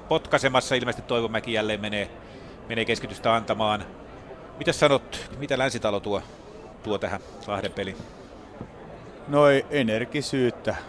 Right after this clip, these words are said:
Speaker 2: Ääritalo oli aika, aika vaisu kyllä.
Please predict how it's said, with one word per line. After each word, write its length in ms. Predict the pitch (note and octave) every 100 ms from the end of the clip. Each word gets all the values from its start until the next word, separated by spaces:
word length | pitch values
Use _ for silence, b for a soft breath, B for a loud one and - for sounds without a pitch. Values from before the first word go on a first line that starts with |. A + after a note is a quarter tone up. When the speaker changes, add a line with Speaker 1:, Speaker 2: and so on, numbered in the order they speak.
| B B B B
Speaker 2:
Ääritalo 480 | B2 G#2 G#2+ B2 B2
oli 160 | B2
aika, 320 | B2 A#2+ A#2+ -
aika 360 | A#2+ A#2+ A2+
vaisu 360 | A2 A2+ G#2 -
kyllä. 300 | - G2